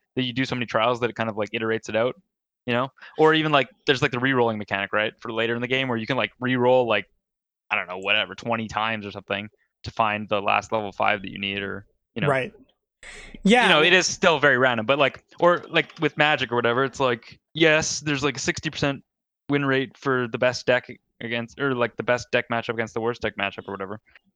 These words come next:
Speaker 1: But, like, you iterate that out over, like, a tournament of trials, right?
Speaker 2: Right.
Speaker 1: Like,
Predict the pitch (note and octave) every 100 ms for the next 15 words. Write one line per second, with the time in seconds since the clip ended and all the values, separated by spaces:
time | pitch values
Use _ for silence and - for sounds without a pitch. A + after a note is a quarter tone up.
0 | _ - C#3+ C#3 D3 D3 D#3 D3 C#3+ B2+
1 | B2+ B2+ - B2 A#2+ A#2 A2+ - C#3 G#2
2 | G2 - F#2 - A2+ F#2+ F#2+ G2+ G#2 G#2+
3 | D3 C3 - _ _ _ _ _ C3+ -
4 | -